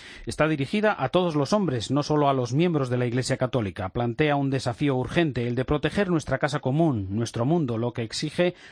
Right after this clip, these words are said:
la unión de toda la familia humana para lograr un desarrollo sostenible, un desarrollo integral. Una encíclica que nos invita a todos también a una conversión ecológica, a cambiar de rumbo, a un nuevo estilo de vida para cuidar la naturaleza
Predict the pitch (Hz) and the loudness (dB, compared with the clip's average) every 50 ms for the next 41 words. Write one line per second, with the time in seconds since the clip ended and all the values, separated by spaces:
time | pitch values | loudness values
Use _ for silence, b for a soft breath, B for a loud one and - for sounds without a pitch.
0 | B - 107 113 113 120 139 156 151 139 127 - 135 135 135 131 - - 123 127 | B -2 0 0 2 2 2 2 2 0 0 2 2 2 2 0 0 0 0 0
1 | 131 131 131 127 139 143 151 156 143 160 143 135 131 123 131 147 151 147 143 139 | 2 2 2 2 2 2 0 2 2 2 2 2 0 0 0 0 2 2 2 0
2 | 135 131 - 131 123 131 143 135 127 113 123 107 - 123 123 160 180 175 156 131 | 0 -2 0 0 0 0 0 0 0 -2 -2 -4 -2 0 0 2 2 2 0 0
3 | 120 120 120 120 120 131 - 120 110 110 123 127 120 120 120 120 110 - 110 110 | 0 0 0 0 0 -2 -2 -2 -2 0 0 0 0 0 0 0 -2 -2 -2 -4
4 | 98 90 87 - B B B B B 214 214 220 196 - 202 180 208 196 208 196 | -2 -4 -6 -8 B B B B B 0 0 0 2 2 2 4 4 4 4 2
5 | 196 - 160 147 120 135 131 135 156 147 - 147 139 131 - 151 151 160 156 - | 2 2 0 0 2 0 2 2 0 2 2 0 0 2 2 2 2 2 0 -2
6 | - B B B B B B - 110 107 113 131 147 147 143 135 143 147 147 - | -6 B B B B B B -4 -2 -2 0 2 2 2 2 2 2 2 2 2
7 | - 139 131 127 113 - - 147 147 143 - - 131 - 139 135 170 180 - 127 | 2 0 2 0 -2 0 0 0 0 0 -2 -4 -4 0 4 4 4 2 0 -4
8 | 113 - 117 104 101 110 110 - 101 104 113 123 147 151 143 135 131 127 139 156 | -6 -4 -4 -4 -4 -6 -10 -8 -6 -4 0 0 0 0 2 0 -2 0 0 0
9 | 170 160 127 120 120 - 135 160 190 202 202 214 190 180 156 - - 180 180 170 | 0 0 0 0 -2 0 0 0 2 2 0 0 0 -2 -2 -2 -2 0 2 2
10 | 165 143 135 135 147 151 147 151 - 139 131 127 - - 123 127 135 131 131 131 | 2 2 2 2 2 2 2 2 2 2 0 0 0 -2 0 0 0 0 0 0
11 | 123 117 113 - 120 113 120 131 123 - 135 131 | 0 -2 0 0 -2 0 0 -2 -2 0 -2 -2